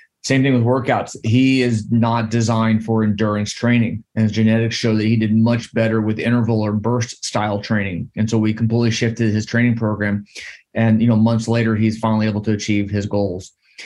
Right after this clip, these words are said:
Now, he also needed some hormone tweaking and some micronutrients as well. But those are two key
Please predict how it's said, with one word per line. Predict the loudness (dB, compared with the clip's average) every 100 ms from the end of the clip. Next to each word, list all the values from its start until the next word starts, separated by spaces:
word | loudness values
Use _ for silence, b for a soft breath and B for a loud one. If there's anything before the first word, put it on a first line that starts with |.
| B
Now, | 0 2
he |
also | 2 2 2
needed | 2 2 2
some | 2 2 0 -4 -10
hormone | 0 2 4 4
tweaking | 2 0 0 2 0
and | 2
some | 2
micronutrients | 2 2 2 2 2 -2 -2
as | -2
well. | 0 2 2 0
But | -2 -2
those | -2 -2
are | -4
two | -2 0 0 -2
key | -2 2 2 2 -2